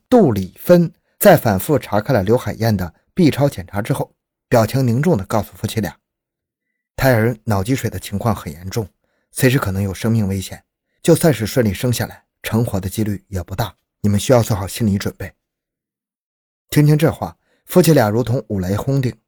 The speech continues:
久久没能回过神来。对于这个孩子的到来，他们期待了太久了，甚至已经买好了孩子的衣服和各种用品。事情怎么会这样呢？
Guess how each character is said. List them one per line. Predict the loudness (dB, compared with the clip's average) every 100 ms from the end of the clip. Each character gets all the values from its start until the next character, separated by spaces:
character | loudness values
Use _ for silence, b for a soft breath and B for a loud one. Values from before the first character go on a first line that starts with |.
| _
久 | 2 4
久 | 4
没 | 2 0
能 | -2
回 | -2 -4
过 | -2 -2
神 | -4 -8
来。 | -8 -10 _ _ _ _ _ _ _ _
对 | 4 6
于 |
这 | 4
个 | 0
孩 | 0 -2
子 | -2
的 | -4
到 | 2 2
来， | 4 0
他 | -2
们 | -4
期 | -4 -4 -2
待 | -2
了 | -4
太 | -4 -2 -2
久 | -2
了， | -14 _ _ _ _ _
甚 | 2 4 6
至 | 4
已 |
经 | 4 2
买 | 4 2
好 | -2
了 | -12
孩 | -4 -2
子 | -2
的 | -4 -4
衣 | -2 -2
服 | -4 -10
和 | -2 0
各 | 2 2
种 | 0
用 | 0 0
品。 | -2 -14 _ _ _ _ _ _
事 | -2 0
情 | 0
怎 | -4 -8
么 |
会 | -6 -2
这 | 0 0
样 | -4
呢？ | -12